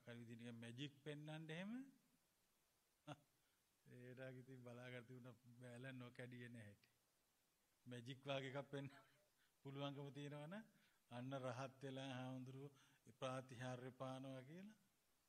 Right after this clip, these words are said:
ඉතින් ඕවට තමයි කැමති. එතුමිය අනිත්‍ය දුක්ඛ අනාත්ම ඔය දේශනාව අහන්න කැමති වෙන්නේ නැහැ.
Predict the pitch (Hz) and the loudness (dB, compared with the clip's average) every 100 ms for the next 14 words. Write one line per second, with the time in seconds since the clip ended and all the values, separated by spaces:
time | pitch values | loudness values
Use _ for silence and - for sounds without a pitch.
0 | - _ _ - - 156 170 202 214 196 | -20 _ _ -20 -8 0 6 6 8 6
1 | 214 220 180 170 147 - - - - - | 8 8 6 2 0 -6 -16 -20 -20 -20
2 | - - _ - - - - - - - | -20 -20 _ -20 -20 -20 -20 -20 -20 -20
3 | - 131 131 160 175 143 151 139 151 156 | -10 -6 -2 4 4 4 2 -2 -2 -2
4 | 156 143 147 147 147 131 151 143 - - | 4 6 6 4 4 2 -4 -4 -10 -20
5 | - - - 143 147 147 147 139 143 143 | -20 -20 -4 0 6 6 6 4 4 4
6 | 143 131 - 120 147 156 151 135 131 123 | 4 2 2 0 0 0 0 0 -2 -2
7 | 123 127 123 - | -2 -4 -6 -10